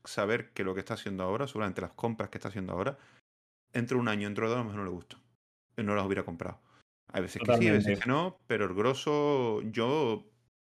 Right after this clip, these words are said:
Speaker 1: creo que de mis primeras cinco o diez empresas que compré, creo que queda alguna y
Speaker 2: <laughs>
Speaker 1: no estoy muy orgulloso.
Speaker 2: Y quieres, en cuanto, en cuanto se pueda, borrarla del mapa. <laughs>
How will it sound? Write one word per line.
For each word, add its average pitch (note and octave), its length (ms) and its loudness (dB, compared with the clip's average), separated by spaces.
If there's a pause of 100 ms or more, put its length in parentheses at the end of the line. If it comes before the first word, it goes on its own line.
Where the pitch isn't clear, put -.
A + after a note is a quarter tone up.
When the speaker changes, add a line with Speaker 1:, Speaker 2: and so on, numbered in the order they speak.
(180)
Speaker 1:
creo G#2+ 200 0
que C3+ 120 2
de A2+ 100 2
mis G2+ 160 -4
primeras G2 540 -8
cinco A2 280 -2
o G2 60 0
diez G2+ 220 0
empresas F#2+ 320 -8
que G2 100 -14
compré, F2 420 -8 (560)
creo F2+ 140 -2
que F2 80 -2
queda F2 180 0
alguna F2+ 420 -2
y C3 120 2
Speaker 2:
<laughs> - 0 -
Speaker 1:
no F2 220 -6
estoy G2 220 -6
muy F#2+ 180 -4
orgulloso. F#2+ 500 -6 (800)
Speaker 2:
Y A#2+ 280 -2
quieres, B2+ 480 6
en C3 80 4
cuanto, B2+ 420 6
en B2+ 140 8
cuanto C#3 200 6
se C#3 120 6
pueda, C#3 260 8
borrarla C3 420 8
del B2 140 6
mapa. A#2+ 320 4
<laughs> G#3 400 4